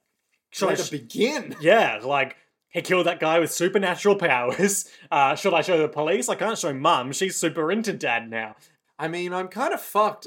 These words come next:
Speaker 2: I can't really go to the police at all. 'Cause who would believe watching this footage?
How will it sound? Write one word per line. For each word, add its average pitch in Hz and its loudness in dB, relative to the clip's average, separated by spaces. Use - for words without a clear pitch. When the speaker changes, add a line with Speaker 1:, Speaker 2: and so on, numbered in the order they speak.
Speaker 2:
I 170 -8
can't 294 -6
really 254 -8
go 208 4
to 196 0
the 165 -8
police 120 -12
at 123 -4
all. 131 -6
'Cause 165 -6
who 185 4
would 185 2
believe 156 2
watching 143 -4
this 127 -12
footage? 147 -12